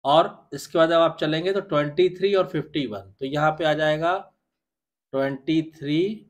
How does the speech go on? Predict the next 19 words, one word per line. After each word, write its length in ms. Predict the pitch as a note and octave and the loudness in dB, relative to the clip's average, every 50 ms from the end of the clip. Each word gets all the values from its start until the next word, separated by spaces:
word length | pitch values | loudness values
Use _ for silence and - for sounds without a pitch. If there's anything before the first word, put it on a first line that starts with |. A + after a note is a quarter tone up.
| _ _ C3 | _ _ 0
और 240 | C3+ D3 E3 F3+ F#3 - - _ _ _ _ _ _ _ _ _ _ _ _ _ _ _ _ _ _ | 2 4 4 2 0 -6 -12 _ _ _ _ _ _ _ _ _ _ _ _ _ _ _ _ _ _
फिफ्टी 360 | - D3+ D3+ D#3 - - D3+ C3 | -2 -2 -2 -2 -2 -2 -2 0
वन 280 | G#2 G2+ - - - _ _ _ _ _ _ _ _ - | -2 -6 -10 -12 -18 _ _ _ _ _ _ _ _ -6
यहाँ 260 | C#3 C#3+ C#3 C3 A2+ | -2 0 2 2 0
पे, 240 | G#2+ G#2 G2 F#2+ F#2+ - _ _ _ _ _ _ _ _ | -2 -6 -14 -18 -20 -20 _ _ _ _ _ _ _ _
ठीक 120 | D#3 F3 | -2 -2
है, 80 | F#3+ F3 | -2 -2
ट्वेंटी 300 | D3 C#3 C#3 C#3 D3 D3 | 0 -2 -2 -2 -2 -4
सेवन, 220 | C#3 D3+ D3 D#3 D3 | -4 -4 -4 -4 -4
थर्टी 240 | D3 C#3 C#3+ D3+ D3+ | -4 -4 -4 -4 -4
टू 120 | D3+ D#3+ | -4 -4
यहीं 200 | D3+ D3+ D#3 D#3+ | -4 -2 -2 -2
रहेगा, 180 | E3 E3+ F#3 F#3+ | -2 -2 -2 -2
ये 160 | E3+ D3+ E3 D#3+ | -2 2 2 2
आपस 320 | D3+ C#3 - - C#3 - - | 2 2 2 -2 -4 -4 -6
में 60 | C#3 | -10
चेंज 260 | - - B2 A2+ A2 | -8 -8 -10 -10 -10
करेंगे 300 | - A2+ A2 G#2+ G#2+ A2 | -14 -14 -12 -10 -12 -12
पोजीशन, 400 | G#2+ A2 G#2+ G#2 G#2 - - - | -12 -14 -16 -16 -16 -18 -20 -20